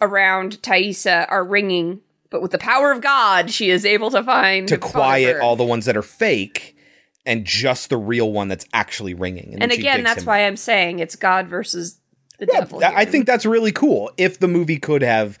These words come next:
Speaker 2: established that more firmly, I think it would have been a lot better. And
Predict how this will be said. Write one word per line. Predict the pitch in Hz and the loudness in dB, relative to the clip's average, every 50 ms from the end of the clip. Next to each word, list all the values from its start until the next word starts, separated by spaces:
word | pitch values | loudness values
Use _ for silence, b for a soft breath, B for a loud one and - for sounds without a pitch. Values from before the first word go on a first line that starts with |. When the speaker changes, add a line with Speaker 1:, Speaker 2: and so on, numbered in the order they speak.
| B B B | B B B
Speaker 2:
established | 107 110 - - - 190 196 226 262 220 202 170 - - - | -4 -2 -2 -2 0 0 2 2 2 2 2 0 0 0 0
that | 120 98 95 - | 0 0 -2 -4
more | 117 117 107 98 | -6 -4 -4 -4
firmly, | - - - 226 262 311 269 170 131 104 95 92 87 90 101 B B B B B B B | -4 -4 -2 0 0 0 2 2 2 2 2 0 0 -2 -4 B B B B B B B
I | 123 | 0
think | 127 151 131 | 0 2 2
it | 123 | 0
would | 117 110 104 | 2 2 0
have | 101 | 0
been | 101 98 | 0 0
a | 98 | 0
lot | 90 85 82 - | 0 -2 -2 -2
better. | - 101 90 82 85 - 135 139 - b b b b b b b b b b _ - | -2 -2 -2 -4 -6 -14 -16 -16 -18 b b b b b b b b b b _ -2
And | 120 120 113 113 110 107 101 - - - | 0 0 0 0 -2 -4 -6 -6 -8 -10